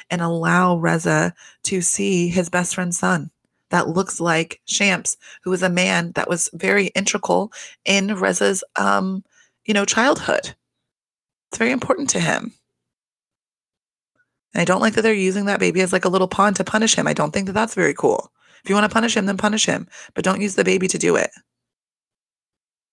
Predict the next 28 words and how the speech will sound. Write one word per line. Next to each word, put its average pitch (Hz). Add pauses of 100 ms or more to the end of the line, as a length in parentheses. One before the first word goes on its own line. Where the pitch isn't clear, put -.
(200)
You 175
know? 196 (1400)
I 202
know, 180
but 175
that's 170
the 185
only 185
leverage 175
that 165
Tommy 160
has 147
over 139
him. 139
I 147
get 151
it. 135
I 156
get 180
it, 185
I 180
get 160
it, 156
I 151
get 147
it. - (720)
I 170
know. 156